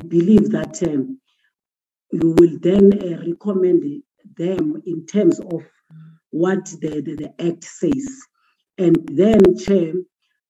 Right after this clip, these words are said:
with those, uh, uh, a few, uh, uh, uh, comments, I'm, uh,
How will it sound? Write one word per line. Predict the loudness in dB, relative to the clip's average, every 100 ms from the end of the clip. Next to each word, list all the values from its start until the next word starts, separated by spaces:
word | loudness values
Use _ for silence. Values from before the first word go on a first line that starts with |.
| -2
with | -2 0
those, | 4 4 4 -2
uh, | -8 -8 -10
uh, | -14 -12 -8 -10
a |
few, | -6 2 4 4 2 -6 -16 -20 -20 -10
uh, | -8
uh, | -8 -12 -12 -12 -12
uh, | -12
comments, | -2 2 6 6 2 -4
I'm, | -8 -6 -4 -6
uh, | -8